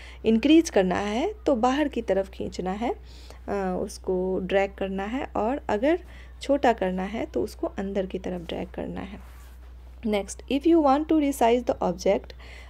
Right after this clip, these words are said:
अगर आप चाहते हैं ऑब्जेक्ट को रिसाइज करना, by keeping the center of an object, अ, in the same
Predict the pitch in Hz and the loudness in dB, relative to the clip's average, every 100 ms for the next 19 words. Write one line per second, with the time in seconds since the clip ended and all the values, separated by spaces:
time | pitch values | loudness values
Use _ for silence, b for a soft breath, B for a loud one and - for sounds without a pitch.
0 | - 214 262 - 240 233 - 214 190 185 | 0 4 6 6 2 0 -2 -6 -6 -4
1 | 185 196 196 247 - 185 185 175 - 180 | -4 -2 -4 -4 -4 -4 -4 -6 -6 -4
2 | 180 185 190 190 190 - 208 247 403 B | -4 -4 -4 -4 -4 -2 0 0 -2 B
3 | B B B - 185 247 349 370 - - | B B B 0 4 6 6 2 -4 -18
4 | - - - - 254 262 359 320 247 269 | -20 -18 -18 -4 0 2 2 4 2 2
5 | - 202 196 202 269 294 - - 190 202 | -2 -2 -2 0 0 0 -4 -2 -2 -2
6 | - 208 190 - 185 185 - 214 262 - | -4 -4 -4 -2 -2 -2 -2 -2 -4 -10
7 | b b b b - 202 196 196 190 190 | b b b b -6 -4 -2 -2 -2 -4
8 | - - 214 202 202 330 415 - - - | -8 -4 0 2 6 4 4 -6 -12 0
9 | 285 311 | 2 4